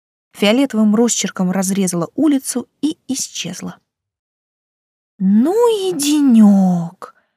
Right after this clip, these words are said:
шумно посетовала Натка, входя в номер и плюхаясь в кресло. Она выглядела так, словно не чувствовала за собой никакой вины. Я же не могла делать вид, будто мы вернулись с обычной прогулки.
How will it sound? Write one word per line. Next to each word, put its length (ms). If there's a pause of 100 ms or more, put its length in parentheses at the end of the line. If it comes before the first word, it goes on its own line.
(380)
шумно 460 (280)
посетовала 500
Натка, 420 (240)
входя 320
в 60
номер 440
и 80
плюхаясь 540
в 100
кресло. 420 (920)
Она 180
выглядела 480
так, 420 (200)
словно 380
не 180
чувствовала 460
за 80
собой 280
никакой 380
вины. 360 (720)
Я 200
же 120
не 120
могла 320
делать 380
вид, 380
будто 320
мы 180
вернулись 460
с 80
обычной 400
прогулки. 580